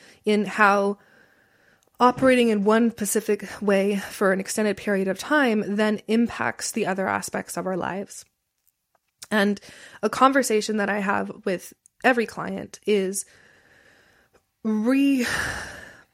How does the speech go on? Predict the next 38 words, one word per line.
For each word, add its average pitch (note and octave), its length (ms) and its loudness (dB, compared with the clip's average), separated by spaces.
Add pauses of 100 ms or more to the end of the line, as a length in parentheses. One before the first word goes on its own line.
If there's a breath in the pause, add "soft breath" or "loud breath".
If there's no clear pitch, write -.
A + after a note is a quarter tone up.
(140)
redefining G#3+ 680 0
what G3+ 120 -4
success - 460 -6
looks G#3 300 -6
like G3+ 220 -8
and G3 120 -4
what F#3 100 -4
it - 80 -10
means F#3 440 -6
to - 120 -12
them. - 320 -14 (280 soft breath)
So B3+ 140 4
the A#3+ 120 6
common C#4 400 -2
idea G#3 280 0
of G3 80 0
what G3 80 0
we G#3 100 -2
think C4 300 -2
success - 440 -4
is, - 240 -2
is F#3+ 280 -6
the - 80 -6
money, A3+ 380 0
is F3+ 160 -4
the F3+ 100 -8
fame, G#3 440 -4
is F3+ 140 -8
the E3+ 100 -10
growth, G#3 400 0
is - 120 -8
the G3 100 -10
success - 640 -2
in, G3 300 -4
in F#3+ 280 -4
the F#3+ 220 -8
lens A3 520 -4
of F#3+ 520 -4